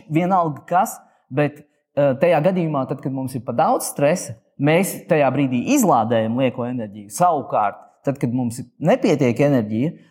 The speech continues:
tad mēs ieaktivizējam šo procesu, lai enerģija sāktu ražoties. Un, un tas, tas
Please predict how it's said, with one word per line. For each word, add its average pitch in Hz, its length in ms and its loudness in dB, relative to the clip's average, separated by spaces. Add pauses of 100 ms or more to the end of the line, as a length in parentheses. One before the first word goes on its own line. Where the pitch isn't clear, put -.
tad 139 180 2
mēs 151 320 2
ieaktivizējam 123 1080 2
šo - 180 -2
procesu, 156 640 0 (120)
lai 123 260 0
enerģija 135 500 0
sāktu 127 340 -2
ražoties. 110 600 -2 (460)
Un, 139 180 4
un 143 160 2
tas, 135 240 0
tas 123 200 -2